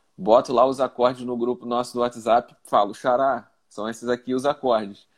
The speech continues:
E aí ele, ele vai começar a tocar o violão e eu já tô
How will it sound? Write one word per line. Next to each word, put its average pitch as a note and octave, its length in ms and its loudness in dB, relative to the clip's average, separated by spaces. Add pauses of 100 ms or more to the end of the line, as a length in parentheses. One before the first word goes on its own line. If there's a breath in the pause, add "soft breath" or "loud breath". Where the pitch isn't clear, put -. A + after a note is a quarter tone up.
(340)
E B2 180 0
aí B2+ 420 2
ele, C#3 380 0
ele C#3 220 0
vai C#3 120 0
começar C#3 320 -2
a - 20 2
tocar C3+ 240 -2
o C3+ 80 2
violão C3+ 440 0
e C3 60 -2
eu C3+ 100 0
já C#3+ 120 -2
tô D3 420 -2